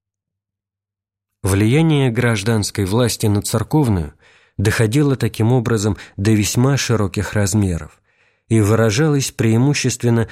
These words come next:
в самовластном отношении к епископам, а давление на епископов могло вести к чему угодно. В некоторых других случаях князья также подчас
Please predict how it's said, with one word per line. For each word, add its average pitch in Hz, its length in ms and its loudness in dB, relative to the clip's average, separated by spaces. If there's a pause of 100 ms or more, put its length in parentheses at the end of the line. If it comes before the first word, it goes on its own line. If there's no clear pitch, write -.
(120)
в - 120 -14
самовластном 120 840 0
отношении 98 640 0
к - 120 -14
епископам, 95 720 -6 (600)
а 110 180 2
давление 104 680 0
на 98 80 2
епископов 101 760 -4 (220)
могло 107 340 2
вести 120 440 -2
к - 80 -10
чему 110 440 2
угодно. 92 440 -4 (1600)
В 104 120 0
некоторых 135 600 0
других 104 480 0
случаях 131 640 -4 (280)
князья 110 540 2
также 135 380 0
подчас 123 560 -2